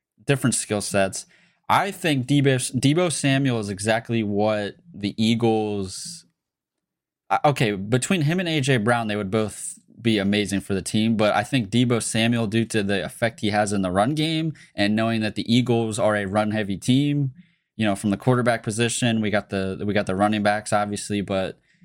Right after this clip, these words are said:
what's always going to remain is this, this offensive line, and the strength of the offensive line is running the football. So you put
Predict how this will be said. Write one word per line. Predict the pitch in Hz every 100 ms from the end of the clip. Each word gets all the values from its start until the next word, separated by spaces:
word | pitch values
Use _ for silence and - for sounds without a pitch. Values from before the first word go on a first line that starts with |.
| _ 107
what's | 104 -
always | 117 123 117 101
going | 117 113
to | -
remain | 107 110 127 113
is | 101 95
this, | 101 95 - - -
this | 107 110
offensive | 117 117 113 104 95
line, | 113 107 90
and | 95
the | 95
strength | - 120 120
of | 110
the | 107
offensive | 110 - 110 98
line | 107 131 139
is | 107 101
running | 113 110
the | 107
football. | 151 - 107 98
So | -
you | 95
put | - 135